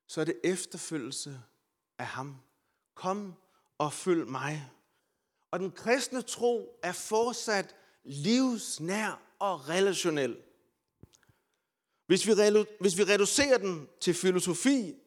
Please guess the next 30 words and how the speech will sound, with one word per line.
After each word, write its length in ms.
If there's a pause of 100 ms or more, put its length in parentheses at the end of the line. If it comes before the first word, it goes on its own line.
(400)
hvis 220
vi 60
reducerer 600
den 200
til 420 (100)
dogmatik, 580
til 160
læresætninger, 960 (400)
hvis 420
vi 240
reducerer 640
den 200
til 240
teori, 680 (640)
så 140
gør 180
vi 100
netop 460
det 140
med 100
den 160
kristne 440
tro, 340
som 160
jeg 80
har 60
sagt 280
nu 100
flere 300
gange. 380